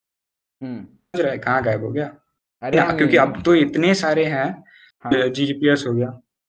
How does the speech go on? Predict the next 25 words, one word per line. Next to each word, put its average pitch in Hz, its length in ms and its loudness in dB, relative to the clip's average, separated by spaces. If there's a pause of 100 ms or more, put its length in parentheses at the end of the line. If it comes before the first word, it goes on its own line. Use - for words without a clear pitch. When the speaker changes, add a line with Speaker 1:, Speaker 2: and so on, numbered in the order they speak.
(140)
Speaker 1:
अरे 143 200 -2
स्कूल 151 360 -8
से 151 200 -6
नेम 151 340 -4
मत 139 120 -4
लो 143 100 -2
यार 143 280 2
तुम। 180 260 -2 (400)
Speaker 2:
अब 151 80 4
वो 147 140 8
Speaker 1:
हाँ, 180 100 4
Speaker 2:
प्रॉब्लम 165 340 4
Speaker 1:
इतने 185 100 4
Speaker 2:
रहा 190 80 2
नहीं। 180 260 2
Speaker 1:
स्कूल्स 123 180 -6
हैं, 117 100 -6
हाँ, 110 560 -12
हाँ। 120 140 -8
Speaker 2:
तो - 60 -2
अब 156 160 2
वो 196 140 2
बिजनेस 165 460 2
बन 131 280 0
गया, 110 340 -4